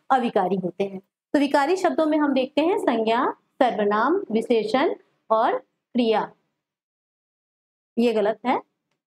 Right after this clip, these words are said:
ऐसे होगा, ठीक है। तो संज्ञा, सर्वनाम, क्रिया और विशेषण, ये चार जो हैं वो विकारी शब्दों के अंतर्गत आते हैं। अविकारी शब्दों के अंतर क्या आएंगे? तो इसको हम लोग कहते हैं अव्यय भी कहते हैं। अविकारी शब्दों को हम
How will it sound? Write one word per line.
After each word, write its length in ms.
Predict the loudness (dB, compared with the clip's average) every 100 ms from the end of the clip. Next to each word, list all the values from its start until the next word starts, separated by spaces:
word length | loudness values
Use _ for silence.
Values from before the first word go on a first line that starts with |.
| _ -10
ऐसे 200 | -4 -2
होगा, 260 | -2 -2
ठीक 220 | -2 -2 -2
है। 80 | -4 _ _ _ -4
तो 60 |
संज्ञा, 420 | 0 0 2 0
सर्वनाम, 540 | 0 0 0 2 2 0
क्रिया 340 | 0 0 2
और 180 | 0 0
विशेषण, 520 | -2 0 0 2 2
ये 140 | 2 0
चार 360 | 2 2 0
जो 160 | 0 0
हैं 120 | 0
वो 320 | 0 0 -2 _ _ -2
विकारी 400 | 0 2 0 0
शब्दों 340 | 0 0 0
के 80 | 0
अंतर्गत 520 | 0 0 2 0 -2 _ _ -2
आते 240 | 0 -2
हैं। 240 | -4 -8 _ _ _ _ _ 0
अविकारी 440 | 0 2 0 0
शब्दों 320 | 0 0 0
के 100 | 0
अंतर 260 | 0 0 0
क्या 180 | 0 0
आएंगे? 280 | 0 0 -2 -6 _ _
तो 120 | -2 0
इसको 320 | -2 0 0
हम 200 | 0 0
लोग 160 | 0
कहते 260 | 0 0 -2
हैं 260 | 0 -2 2
अव्यय 400 | 0 2 0 0
भी 140 | 0 -2
कहते 340 | -2 -2 -6
हैं। 260 | -6 -20 _ -4
अविकारी 460 | -2 0 0 0 0
शब्दों 340 | -2 -2 -2
को 100 | 0
हम 300 | 0 0 -2